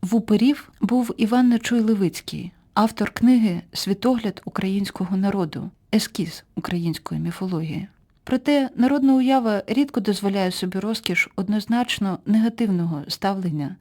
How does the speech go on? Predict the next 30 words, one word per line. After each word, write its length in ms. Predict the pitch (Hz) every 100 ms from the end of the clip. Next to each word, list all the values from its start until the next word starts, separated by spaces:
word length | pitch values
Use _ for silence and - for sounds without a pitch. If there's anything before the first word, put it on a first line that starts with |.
| -
до 100 | 220
тих 260 | 220 240
чи 180 | - 190
інших 480 | 185 196 - - -
народжених 640 | - 185 190 190 202 180 -
нею 200 | 165 165
химер. 440 | - 156 151 151 - _
Амбівалентне 720 | 220 220 240 262 302 294 269
ставлення 600 | 240 277 277 233 202 185 - -
відрізняло 640 | 220 233 247 262 269 240
ледь 280 | 226 262 247
не 60 |
всіх 440 | 220 - 226 - -
антропоморфних 800 | 185 185 190 190 220 - 233 226
істот, 460 | 233 - 175 143 - _
що, 320 | - - 254 240
на 120 | 226
думку 320 | 220 269 -
слов'ян, 540 | 208 208 190 226 254 240 -
мешкали 420 | 254 269 269 240 214
десь 240 | 254 247
неподалік 640 | 269 - 208 214 170 - - _
і 100 | 220
постійно 500 | - 202 - 262 302
втручались 800 | 285 - 240 - 190 156 170 -
у 100 | -
життя 520 | 180 196 - 202 214 226 -
мирної 520 | 196 240 240 185 -
людської 440 | 170 185 - 175 170
спільноти. 640 | - 180 175 143 135 -